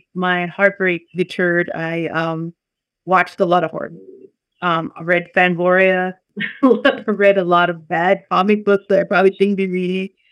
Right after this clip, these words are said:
Um, watched a lot of Kubrick, a lot of John Carpenter movies.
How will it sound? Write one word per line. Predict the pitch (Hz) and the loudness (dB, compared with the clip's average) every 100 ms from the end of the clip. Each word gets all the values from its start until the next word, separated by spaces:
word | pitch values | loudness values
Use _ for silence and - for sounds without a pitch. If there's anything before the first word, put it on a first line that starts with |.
| _ _ - | _ _ -10
Um, | 160 | -6
watched | 175 185 - | -2 -2 -4
a | 202 | 0
lot | 214 | 4
of | 208 | 4
Kubrick, | 196 - 214 208 214 208 208 _ _ _ _ | 2 -2 0 4 4 4 -2 _ _ _ _
a | 175 | 0
lot | 180 | 2
of | 185 | 2
John | 202 185 | 2 0
Carpenter | - 170 175 190 202 190 | 0 0 0 -2 0 2
movies. | 196 196 196 196 196 | 2 2 0 0 -2